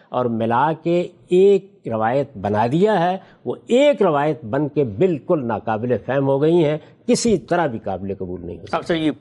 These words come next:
Speaker 2: بہت ہی اہم نقطہ ہے جو پہلی دفعہ آپ کی جانب سے سامنے آیا ہے۔ روایت کو آپ نے قبول کر لیا ہے اور قبول کرنے کے بعد جس جگہ پر بٹھایا ہے، وہ جو کچھ مراحل نزول سے ہمارے ہاتھوں میں پہنچنے تک کے آپ نے بیان کیے تھے،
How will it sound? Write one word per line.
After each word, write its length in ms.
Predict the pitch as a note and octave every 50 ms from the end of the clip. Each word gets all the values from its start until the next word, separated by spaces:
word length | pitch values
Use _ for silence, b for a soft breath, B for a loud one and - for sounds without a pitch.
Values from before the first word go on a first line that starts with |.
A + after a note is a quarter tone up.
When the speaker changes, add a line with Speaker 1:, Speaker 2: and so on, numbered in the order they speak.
| _ -
Speaker 2:
بہت 320 | G#3 G#3 G#3+ G#3 - -
ہی 60 | E3+ E3 - _ -
اہم 240 | F#3 G3+ A3+ G#3 E3
نقطہ 300 | D3+ C#3+ - - - D3+
ہے 240 | C3+ C3+ C#3 C#3+
جو 140 | C#3 - C3 - _
پہلی 260 | D#3 C3+ C#3+ F3 E3+
دفعہ 360 | D3 C#3 - - C#3+ C3+ C#3 B B B B B B -
آپ 220 | C3 C3 - -
کی 60 | D3+
جانب 260 | C#3 C3+ C3 C#3+ C#3
سے 120 | - - D#3+
سامنے 400 | - - C3 C3+ C#3+ D#3 D#3 D3+
آیا 300 | C#3+ C#3 D3 D#3 D#3 D#3
ہے۔ 160 | D#3+ E3 D#3+
روایت 500 | - G#2+ A#2 A2+ B2+ C3+ D#3+ F#3+ F#3 -
کو 100 | - F3
آپ 220 | D#3 D3+ - -
نے 60 | E3 D#3+ - - -
قبول 320 | - D#3+ D#3+ G#3+ C#4+ B3+ F#3+
کر 140 | - F#3
لیا 320 | D#3 D3+ D#3+ D#3+ F3 E3+ D#3+
ہے 180 | E3 E3+ F#3 F#3 B B B B B
اور 180 | - D#3 D#3 D3+ - _
قبول 320 | - C#3+ C#3 F3 A#3 B3
کرنے 340 | F#3+ - G3 E3 F3 F#3 F#3
کے 100 | F3+ F3
بعد 200 | D#3 D#3 D#3+ D#3+ D3
جس 180 | C#3 D3+ C#3+ C#3
جگہ 180 | D3+ D3 E3 E3
پر 180 | D#3+ E3 D3
بٹھایا 460 | B2+ B2+ A#2 - C3+ C3+ D3+ E3+ E3+
ہے، 80 | E3+ F3+
وہ 140 | E3+ E3 C#3+
جو 280 | A#2+ D#3 F#3 A3 G#3 - - - -
کچھ 220 | C4 A#3 - -
مراحل 320 | F3+ F3 E3 D#3+ E3+ E3+
نزول 320 | D#3+ C#3 C3+ C3 D#3 F#3+ F3
سے 140 | - - D#3+
ہمارے 240 | C#3+ D3 D3+ D#3+
ہاتھوں 280 | D3 C3+ C3+ - - E3
میں 80 | E3 D3+
پہنچنے 340 | - D3+ C#3+ C#3+ - E3+
تک 180 | C#3+ E3+ - -
کے 80 | - D3+
آپ 140 | C#3 -
نے 60 | D#3+ C#3+
بیان 260 | A#2+ B2+ C3+ D#3 E3+
کیے 180 | E3 G3 G3
تھے، 200 | F#3+ G3 A3 G#3+